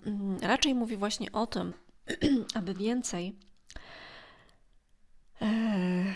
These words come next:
aby to, co trudne, wytrzymać, e, bo wyzwaniem jest to, aby to wytrzymać, bo to już jest kres tego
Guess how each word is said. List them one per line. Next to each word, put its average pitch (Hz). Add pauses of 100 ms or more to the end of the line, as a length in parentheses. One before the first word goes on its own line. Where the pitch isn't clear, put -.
(1160)
aby 220
to, 302
co 311
trudne, 214 (100)
wytrzymać, 196 (140)
e, 196 (180)
bo 208
wyzwaniem 214
jest -
to, -
aby 214
to 214
wytrzymać, 202
bo 240
to -
już 190
jest -
kres - (2750)
tego 190